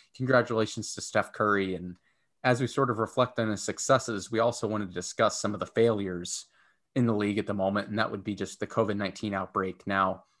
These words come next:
this isn't unique to the N B A. This is happening in the N F L. This is happening in the N H L, um, and all around the world and around the country. Ob-, obviously, the new variant has been affecting people, and the N B A is not immune to that by any means.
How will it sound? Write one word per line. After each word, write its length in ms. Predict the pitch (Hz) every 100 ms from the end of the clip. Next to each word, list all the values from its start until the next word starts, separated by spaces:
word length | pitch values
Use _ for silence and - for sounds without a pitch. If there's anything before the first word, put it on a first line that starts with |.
| _
this 160 | 120 113
isn't 200 | 120 113
unique 360 | 110 107 107 -
to 80 |
the 180 | 107 98
N 80 | 95
B 180 | 95 95
A. 240 | 95 95
This 200 | 95 -
is 80 | 104
happening 400 | - 98 95 95
in 80 | 95
the 100 | 92
N 100 | 90
F 140 | 87
L. 220 | 135 131 120
This 160 | 110
is 80 | -
happening 300 | 95 95 95
in 80 | 92
the 100 | 101
N 80 | 107
H 240 | 101 101
L, 380 | 101 98 98 101 - - _ _
um, 420 | 107 101 92 90 90
and 220 | 101 87 -
all 160 | 113 107
around 200 | 101 101
the 60 |
world 360 | 98 139 165 135
and 80 | 104
around 200 | 101 101
the 60 |
country. 520 | 98 113 101 90 82 85
Ob-, 100 | 87
obviously, 380 | - 90 90 -
the 60 | 90
new 120 | 95
variant 540 | 87 95 101 98 95 - _ _ _ _
has 180 | - 104
been 140 | 104
affecting 400 | 98 104 98 95
people, 400 | 98 110 - 139
and 200 | 101 92 87 _ _ _ _ _ _
the 200 | 107 113
N 80 | 110
B 120 | 104
A 120 | 104
is 140 | 101 98
not 160 | 104
immune 260 | 92 95 98
to 120 | 92
that 380 | 95 92 95 - -
by 180 | 98 104
any 320 | - 101 90
means. 540 | 110 131 135 131 -